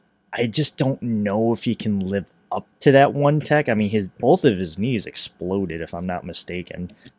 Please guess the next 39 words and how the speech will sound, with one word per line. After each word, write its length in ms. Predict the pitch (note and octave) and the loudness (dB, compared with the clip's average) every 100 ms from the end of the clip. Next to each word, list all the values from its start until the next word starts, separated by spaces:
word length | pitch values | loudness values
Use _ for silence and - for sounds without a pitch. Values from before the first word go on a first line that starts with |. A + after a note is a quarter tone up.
| - | -6
with 340 | F#2 F2 - - | -6 -6 -8 -4
A 120 | G2+ | -2
C 200 | - G2 | -2 -2
L 160 | F2+ | -2
injuries. 640 | E2+ F2+ F2 F2 F#2 F#2 - - - - - - | -2 -4 -6 -4 -4 -4 -8 -16 -20 -20 -14 -4
And 360 | G2 G2 F#2 | -2 0 2
that, 220 | G#2 D#3+ | 4 4
that's 200 | C3+ F3 | 4 4
a 60 | - | 2
tough 320 | - F3+ G3+ | 0 0 2
injury 280 | G2+ C#3+ C#3 | 2 2 2
to 80 | G2 | 2
come 260 | - G#2 | -2 -2
back 260 | F2+ F2+ B2+ | -2 -2 -2
from. 240 | - E2 | -4 -8
And 340 | E2+ G#2+ G#2 F2 - | -4 -2 -2 -4 -12
he's, 240 | - C3+ E3 | -2 0 0
he's 300 | C#3+ B2+ C#3+ | -2 -2 4
done 180 | C#3 | 6
it 80 | E3 | 6
once. 480 | G2+ C3+ A2 - - _ _ _ _ _ _ | 4 4 4 0 -10 _ _ _ _ _ _
He's 180 | - A#2 | -2 0
done 180 | G2+ D3+ | 4 2
it 120 | A#2+ | 2
twice, 460 | - D#3+ B2+ A2 - | 2 6 6 4 -2
but 360 | - G#2 F#2+ - _ _ _ - | -2 0 0 -4 _ _ _ -2
we 100 | A#2 | 0
saw 300 | - C#3+ D#3 | 4 6 6
the 100 | A#2 | 6
drop 400 | F#2+ F#2+ C#3 - | 0 0 0 2
off, 460 | F#2+ F#2 F#2 - - _ | 2 2 -2 -10 -20 _
and 260 | F#2+ F#2+ G2 | -4 -2 0
yeah, 140 | A#2 | 0
he 180 | G2+ G#2+ | 0 -2
was 140 | F#2+ | -4
recovering 480 | F2+ - A#2+ C#3 F2+ | -6 -4 -2 -2 -4
from 240 | D#2+ E2+ E2+ | -6 -10 -10
it. 100 | E2+ - | -10 -4
But 200 | F2+ | -4